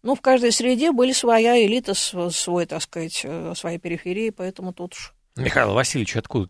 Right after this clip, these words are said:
Speaker 2: из-под толка же все-таки
Speaker 1: Михаил
Speaker 2: взялся?
Speaker 1: Васильевич единственный случай в нашей истории. Ну, может быть, таких десятка-два наберется, вот таких самоучек гениальных, которые сами собой занимались. Кстати, наверняка его пороли достаточно в детстве,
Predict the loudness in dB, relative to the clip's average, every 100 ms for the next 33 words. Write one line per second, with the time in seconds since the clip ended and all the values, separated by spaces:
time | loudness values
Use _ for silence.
0 | -10 -16 -6 -4 0 0 -2 -6 -8 -2
1 | 2 4 4 6 6 6 4 2 2 2
2 | 4 4 4 4 2 4 4 4 4 4
3 | 4 2 0 0 0 0 0 2 4 4
4 | 4 0 -4 -2 0 2 2 2 2 4
5 | 6 4 0 -2 -2 -4 -4 -6 -8 -8
6 | -4 -4 -2 -2 0 -2 -2 -2 0 0
7 | -2 -4 -8 -4 -2 -2 -2 -2 -4 -4
8 | -6 -4 -4 -6 -8 -10 -10 _ -20 -20
9 | -20 -10 -6 -2 0 0 0 4 8 8
10 | 8 6 6 4 2 0 -2 -4 -4 -4
11 | -2 0 0 -2 -4